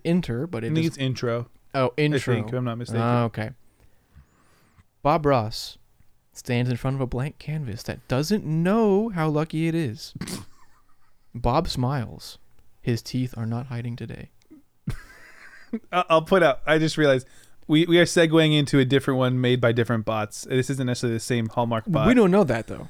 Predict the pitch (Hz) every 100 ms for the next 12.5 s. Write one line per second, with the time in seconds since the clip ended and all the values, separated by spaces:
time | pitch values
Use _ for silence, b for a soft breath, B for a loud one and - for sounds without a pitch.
0 | - 143 143 156 151 - 214 160 131 156
1 | 147 139 180 233 240 196 139 139 131 113
2 | 113 - - _ - 110 143 175 135 127
3 | 120 123 123 113 113 120 117 110 117 110
4 | 123 117 107 117 110 117 110 107 113 113
5 | 117 113 113 113 110 113 113 110 117 123
6 | 110 B B B B 117 127 117 151 165
7 | 151 156 147 131 139 131 117 110 b b
8 | b b 127 123 - 127 120 117 110 117
9 | 107 117 113 107 147 170 196 208 202 180
10 | 147 147 156 151 139 151 156 120 117 117
11 | 147 170 170 156 107 120 107 139 160 143
12 | 113 - 110 143